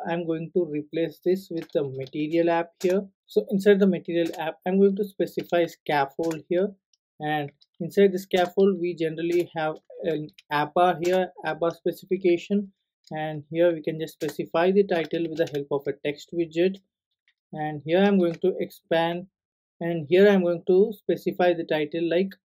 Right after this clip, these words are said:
expansion or expanded card view. Okay, so this is the basic theme of this particular tutorial, and here you can just try adding const here.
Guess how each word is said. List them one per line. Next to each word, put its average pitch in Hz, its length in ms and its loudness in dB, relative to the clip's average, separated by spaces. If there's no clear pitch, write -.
expansion 160 1160 -8
or 196 340 2
expanded 180 800 0
card 139 340 0
view. 139 260 -6
Okay, 185 160 -2
so 151 240 -4
this 170 120 -6
is 175 120 0
the 175 80 2
basic 151 340 -4
theme 190 220 4
of 175 140 0
this 170 180 -4
particular 170 420 -2
tutorial, 180 500 2
and 151 380 -4
here 160 200 -4
you 160 160 -6
can 160 160 -6
just 165 220 -8
try 151 240 0
adding 151 500 -2
const 143 500 -8
here. 165 220 -4